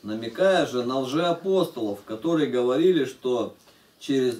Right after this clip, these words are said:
их посредничество сообщаются их ученикам от Бога благо говорит: «Все для вас,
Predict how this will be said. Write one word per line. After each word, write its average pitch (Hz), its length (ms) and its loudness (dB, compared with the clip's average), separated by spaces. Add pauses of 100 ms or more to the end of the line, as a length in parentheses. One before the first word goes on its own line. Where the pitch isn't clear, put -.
(120)
их 190 320 0
посредничество 135 1300 -2 (200)
сообщаются 143 880 -2
их 147 400 -2
ученикам 110 800 -2 (2000)
от 113 160 -4
Бога 156 400 2
благо 147 460 2
говорит: 151 540 2 (580)
«Все 214 300 -4
для 143 200 2
вас, 113 340 0